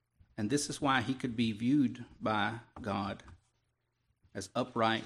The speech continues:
and blameless. And we can see characteristics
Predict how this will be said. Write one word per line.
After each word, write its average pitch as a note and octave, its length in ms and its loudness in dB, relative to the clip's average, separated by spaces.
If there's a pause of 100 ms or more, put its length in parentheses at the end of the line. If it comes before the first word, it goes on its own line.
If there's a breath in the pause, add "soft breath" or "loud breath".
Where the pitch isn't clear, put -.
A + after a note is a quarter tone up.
(360)
and G#2 160 -2
blameless. G#2 580 -4 (1000)
And G2+ 160 -2
we A#2 80 4
can A#2+ 140 -2
see A#2+ 160 -2
characteristics B2+ 960 -4